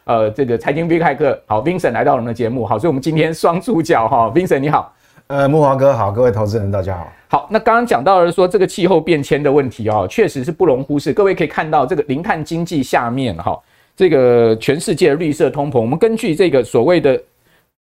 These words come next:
Speaker 1: 低碳转型会在三年内增加成本分析师的比率，各位可以看到，哇，是越来越明显的增加。也就是分析师大家都认为在未来三年哈，低碳转型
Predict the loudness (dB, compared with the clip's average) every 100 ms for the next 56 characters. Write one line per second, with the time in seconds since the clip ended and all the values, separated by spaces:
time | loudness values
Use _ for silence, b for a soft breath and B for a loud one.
0 | _ -2 0 0 -2 -2 -2 -2 0 -2
1 | -2 -4 -4 0 0 2 0 0 0 0
2 | -2 -2 -2 0 -2 0 0 0 -2 -2
3 | -2 0 -2 -2 -4 -4 -2 -2 0 -2
4 | 2 2 0 -4 -4 -2 -4 B B B
5 | B -4 -4 -4 -2 2 2 2 0 0
6 | -2 0 0 0 -2 -6 -6 -2 -4 -4
7 | -6 -4 -2 -2 -2 -2 -2 -2 0 -2
8 | -2 -6 -4 -6 -6 -4 -4 -2 -2 0
9 | 0 0 0 0 0 -2 0 0 2 2
10 | 0 0 -2 -2 -6 -6 -8 -4 -4 -4
11 | -4 -6 -6 -10 -12